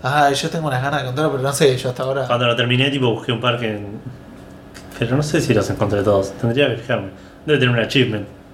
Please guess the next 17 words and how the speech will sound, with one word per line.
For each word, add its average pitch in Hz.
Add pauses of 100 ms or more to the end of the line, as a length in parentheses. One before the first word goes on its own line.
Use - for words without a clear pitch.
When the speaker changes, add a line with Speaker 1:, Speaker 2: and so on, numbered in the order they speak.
(120)
Speaker 1:
Puede 190
ser. 135
Speaker 2:
Me 113
podría 113
fijar. 117
Speaker 1:
Me -
molestó 170
que 208
no 170
tuviera 160
un 156
achievement 160
cuando 123
me, 123 (200)
me 123
hice 127
la 107